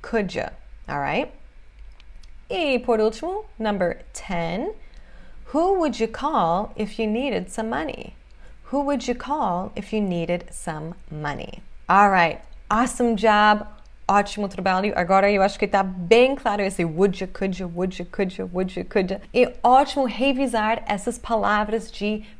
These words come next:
perguntas, these question words, ok? Se alguém liga pra você, who? What? Where?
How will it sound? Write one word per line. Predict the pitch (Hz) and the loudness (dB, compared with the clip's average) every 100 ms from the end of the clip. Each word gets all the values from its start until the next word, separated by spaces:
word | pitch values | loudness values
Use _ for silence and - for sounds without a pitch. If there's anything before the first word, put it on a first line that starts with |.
| - | -2
perguntas, | 214 214 202 196 180 175 | 0 2 0 0 -4 -4
these | 214 208 | -4 -4
question | - - 226 226 - 214 196 180 | -10 2 2 2 -4 -4 -4 0
words, | 175 165 - - - - - | 2 2 0 -6 -12 -14 -6
ok? | 165 180 165 220 - - | -4 2 4 4 0 -12
Se | - | 0
alguém | 185 196 | 2 4
liga | 196 196 | 2 2
pra | 208 | 0
você, | 185 185 170 - - - - | -6 -6 -6 -8 -18 -18 -2
who? | 196 233 330 440 494 571 - - - - - - | 2 4 8 8 8 6 2 -16 -20 -20 -20 -16
What? | 208 339 554 605 622 605 - - - - - - - - - - - | -4 6 8 10 10 8 2 -2 -2 -2 -8 -12 -14 -14 -12 -12 -6
Where? | 185 214 302 370 403 403 302 196 156 - | -2 6 6 8 6 6 8 8 6 4